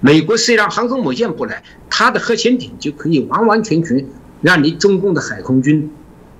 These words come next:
火箭军打回实际时期，这个我，我一点的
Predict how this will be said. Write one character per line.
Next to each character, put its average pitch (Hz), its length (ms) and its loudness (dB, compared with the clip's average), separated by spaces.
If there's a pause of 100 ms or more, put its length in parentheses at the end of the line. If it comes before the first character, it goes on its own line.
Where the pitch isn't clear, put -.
(340)
火 117 200 -2
箭 151 200 6
军 160 300 2 (880)
打 - 240 -4
回 170 200 2
实 202 200 4
际 - 160 -4
时 - 160 -4
期， - 280 -8 (320)
这 196 100 4
个 143 100 -2
我， 104 220 -6 (220)
我 120 120 0
一 160 80 2
点 - 280 0
的 - 100 -8